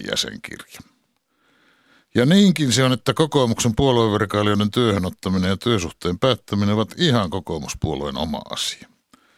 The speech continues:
Kansanedustaja Lea Mäkipään ja kansanedustaja Wille Rydmanin oikeutta ottaa kantaa ei mitenkään kiistä. Kaikkien meidän muiden tohottajien kyllä. Kyllähän perussuomalaiset hyvin ovat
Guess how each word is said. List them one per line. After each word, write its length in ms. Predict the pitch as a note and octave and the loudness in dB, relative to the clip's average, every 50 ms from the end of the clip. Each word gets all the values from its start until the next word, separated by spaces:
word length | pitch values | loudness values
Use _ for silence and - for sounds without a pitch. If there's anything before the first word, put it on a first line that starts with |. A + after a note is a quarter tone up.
| _ _ _ _ _ _ _ _ | _ _ _ _ _ _ _ _
Kansanedustaja 800 | - D#3 F3+ F#3 F#3 D#3+ D3+ D3+ C#3+ C3 - - C3+ C3+ C#3 D3+ | 0 2 2 4 4 4 4 2 2 0 0 2 2 4 4 6
Lea 200 | F3 F#3 E3+ C#3 | 6 4 4 4
Mäkipään 640 | B2 C#3 F3 F3 - D3+ C#3+ A#2+ - - D3 C#3+ C3 | 4 2 2 0 0 -2 -2 -2 0 0 2 2 2
ja 60 | C3+ | 0
kansanedustaja 680 | A2+ C#3+ C3+ B2+ A2+ A2 G#2+ A2 G#2+ - - G#2+ A2 A2+ | 2 0 0 2 2 2 2 0 0 -2 0 2 2 4
Wille 300 | A#2+ C#3 C#3 C3 A2+ G#2+ | 4 4 4 4 2 2
Rydmanin 600 | A2 C#3 D#3 D#3+ D3+ B2+ A2 G2+ G2+ G#2 G#2+ A2 | 4 4 4 4 2 2 2 2 2 2 2 2
oikeutta 520 | A2 G#2+ G2+ - F2 E2 - _ - D#2+ | 2 0 0 -2 -6 -6 -6 _ -6 -6
ottaa 320 | D#2+ - _ - - F2+ - - | -6 -8 _ -6 -4 -4 -4 -4
kantaa 380 | - G2 F#2+ F#2 F2 - G2+ G#2+ | -4 -2 -2 -2 -2 -2 0 0
ei 40 | |
mitenkään 580 | A2 C#3 D3+ D3+ D3+ G#2 E2 - - - - - - - | 0 0 0 0 -2 -2 -2 -4 -8 -10 -10 -12 -14 -18
kiistä. 420 | - - - - - - - - - _ _ _ _ _ _ _ _ _ _ _ _ _ _ _ | -20 -16 -10 -8 -6 -6 -8 -10 -20 _ _ _ _ _ _ _ _ _ _ _ _ _ _ _
Kaikkien 420 | - - C3+ C3 _ - A#2+ A2+ A2 | -6 -4 -4 -4 _ 0 2 4 4
meidän 260 | A2 A2+ A2+ G#2+ A2 | 4 4 4 4 4
muiden 400 | A#2+ C3 C3 B2 G#2+ F#2+ D#2+ D2+ | 4 4 4 4 2 2 -2 -4
tohottajien 720 | - - D2+ D2+ C2+ - _ _ - E2 E2+ F2 F#2 F#2+ - | -4 -4 -4 -4 -6 -8 _ _ -6 -2 0 0 0 0 -2
kyllä. 460 | - D2 B1+ - - - - - - _ _ _ _ _ _ _ _ _ _ _ _ _ - - _ _ _ _ _ _ _ _ _ _ _ _ _ | -2 -6 -6 -8 -12 -18 -20 -20 -20 _ _ _ _ _ _ _ _ _ _ _ _ _ -20 -20 _ _ _ _ _ _ _ _ _ _ _ _ _
Kyllähän 360 | - C3 D3 D3 C3+ C3+ A#2+ | -2 0 2 2 2 2 2
perussuomalaiset 920 | - F3+ F#3+ F#3+ E3 - - A#2+ A#2 A2+ A#2 G#2+ G#2 F#2+ A2+ G#2 - - E3 | 2 2 2 4 2 2 2 2 2 2 4 2 2 2 0 -2 -2 -2 0
hyvin 280 | F3 E3 D#3+ A#2 F2+ | 2 2 2 2 2
ovat 220 | D#2+ C#2+ D2+ - | 0 -4 -6 -6